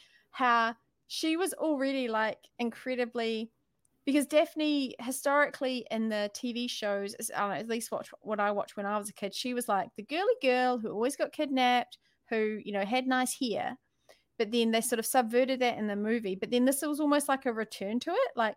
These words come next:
"Oh, Daphne, doesn't know how to do anything. She needs to make herself better so this guy likes her." And I was like, "Oh, no,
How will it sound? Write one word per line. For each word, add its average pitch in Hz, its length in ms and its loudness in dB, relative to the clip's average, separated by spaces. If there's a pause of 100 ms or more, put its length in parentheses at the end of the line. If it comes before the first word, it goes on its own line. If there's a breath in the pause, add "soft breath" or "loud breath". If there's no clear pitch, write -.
(300)
"Oh, 554 260 8
Daphne, 311 680 4 (340)
doesn't 466 200 2
know 494 200 4
how 480 80 2
to 466 180 2
do 311 160 2
anything. 294 560 2
She 269 140 -2
needs 285 200 0
to 359 100 -10
make 370 200 -2
herself 359 320 0
better 330 200 -2
so 339 160 -4
this 381 180 -6
guy 220 260 2
likes 220 380 -4
her." 226 440 0
And 208 180 -6
I 208 40 -6
was 208 140 -8
like, 202 180 -2
"Oh, 277 360 6
no, 294 100 4